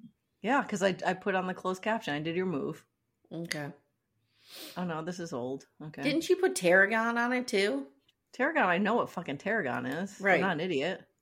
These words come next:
Speaker 2: I'm just wondering how those two things go together.
Speaker 1: I don't know.
Speaker 2: Okay. All right. So, Manly's like, he's just not doing it right. "Hey, everyone,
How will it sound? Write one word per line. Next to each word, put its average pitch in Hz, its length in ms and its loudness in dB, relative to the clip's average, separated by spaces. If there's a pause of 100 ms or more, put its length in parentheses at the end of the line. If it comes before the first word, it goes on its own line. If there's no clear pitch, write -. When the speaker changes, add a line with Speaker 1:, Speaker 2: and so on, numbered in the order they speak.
(180)
Speaker 2:
I'm 214 160 0
just 233 200 -4
wondering 226 320 2
how 180 120 2
those 170 180 4
two 165 160 -2
things 151 260 -6
go 156 160 0
together. 101 460 -2 (1700)
Speaker 1:
I - 20 0
don't 294 80 0
know. 311 60 -4
Speaker 2:
Okay. 175 480 -10 (340)
All 196 160 -2
right. - 340 -2 (880)
So, 262 500 6 (420)
Manly's 381 580 2
like, 165 240 4
he's 269 300 0
just 196 260 -4
not 160 480 -2
doing 160 240 0
it 139 120 -6
right. 147 200 2
"Hey, 622 460 6
everyone, 466 240 6